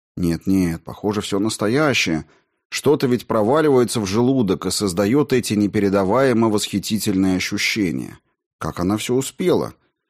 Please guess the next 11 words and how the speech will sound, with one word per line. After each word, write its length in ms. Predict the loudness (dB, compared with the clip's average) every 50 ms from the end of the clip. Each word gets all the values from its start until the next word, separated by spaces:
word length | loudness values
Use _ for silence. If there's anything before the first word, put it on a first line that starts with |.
| _ _ _ _
Вечером 600 | -2 2 4 4 4 4 2 2 2 4 4 4
её 240 | 4 4 4 4 4
ещё 300 | 4 2 2 2 2 4
не 220 | 4 4 4 4
было. 340 | 2 2 2 2 2 0 -4 -10 _ _ _ _ _
Вернулась, 640 | -6 -4 -4 -2 0 2 2 4 4 2 2 0 0
видимо, 380 | 0 0 2 2 2 2 2 2
когда 320 | 0 0 0 -2 -2 -2
Кент 340 | -2 -2 0 0 0 0 0
уже 200 | -2 -2 -2 -2
спал. 440 | -4 -4 -2 0 0 0 0 -2